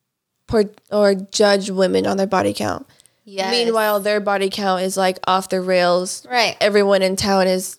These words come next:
Speaker 1: at least been with you.
Speaker 2: Seen their goods.
Speaker 1: Seen their goods, done something. And, and I also think it's more common for guys to have a higher count.
Speaker 2: Yeah.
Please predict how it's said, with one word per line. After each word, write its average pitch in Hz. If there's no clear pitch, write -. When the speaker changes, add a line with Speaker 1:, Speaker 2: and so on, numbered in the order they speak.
Speaker 1:
at 208
least 196
been 180
with 175
you. 175
Speaker 2:
Seen 208
their 202
goods. 202
Speaker 1:
Seen 254
their 240
goods, 233
done 220
something. 196
And, 247
and 269
I 294
also 339
think 294
it's 285
more 233
common 220
for 208
guys 196
to 214
have 214
a 240
higher 254
count. 311
Speaker 2:
Yeah. 220